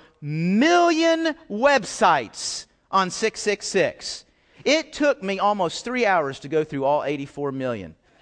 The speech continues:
It was something. Don't waste your time. <laughs> What is, man, folks, we, we go nuts with this number. We go nuts with the mark. You know, I go back to Revelation thirteen.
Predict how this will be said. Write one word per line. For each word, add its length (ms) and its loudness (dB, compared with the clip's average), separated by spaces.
It 280 6
was 220 2
something. 460 -2
Don't 220 0
waste 300 0
your 80 -4
time. 440 -2
<laughs> 560 -2
What 420 2
is, 480 2
man, 220 0
folks, 280 0
we, 200 -2
we 220 -4
go 200 0
nuts 460 -4
with 180 -8
this 240 -10
number. 400 -2
We 160 -4
go 180 -2
nuts 440 -4
with 180 -8
the 80 -10
mark. 400 0
You 60 -10
know, 80 -4
I 100 0
go 160 0
back 320 2
to 100 -8
Revelation 600 -2
thirteen. 640 -6